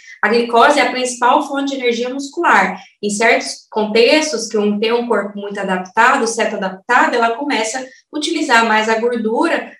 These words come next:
mas isso não é uma população geral e não é em, em todas as circunstâncias. Então, o principal motor energético ali pro músculo funcionar é o carboidrato, é o açúcar, né? A glicose.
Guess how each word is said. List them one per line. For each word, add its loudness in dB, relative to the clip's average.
mas 0
isso -6
não 0
é 2
uma 0
população -6
geral 4
e 2
não 0
é 0
em, -6
em -4
todas -2
as -2
circunstâncias. -2
Então, -2
o -6
principal 4
motor 0
energético -2
ali -2
pro -6
músculo -2
funcionar -2
é 0
o 0
carboidrato, -2
é 0
o -2
açúcar, -6
né? -8
A -8
glicose. -4